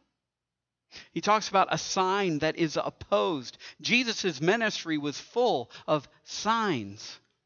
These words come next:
And this is using the same term that John describes so many of Jesus' miracles as signs. One writer says, "Mankind's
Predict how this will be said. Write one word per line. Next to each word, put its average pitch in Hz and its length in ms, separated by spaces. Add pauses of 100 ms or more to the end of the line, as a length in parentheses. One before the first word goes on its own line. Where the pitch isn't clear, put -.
(240)
And 180 140
this 214 140
is 175 120
using 196 300
the 165 80
same 214 380
term 220 340
that 165 140
John 185 480 (180)
describes 190 680 (120)
so 220 220
many 214 240
of 175 80
Jesus' 175 680
miracles 170 720 (160)
as 147 320 (180)
signs. 139 1000 (1160)
One 202 200
writer 185 260
says, 160 260
"Mankind's 190 840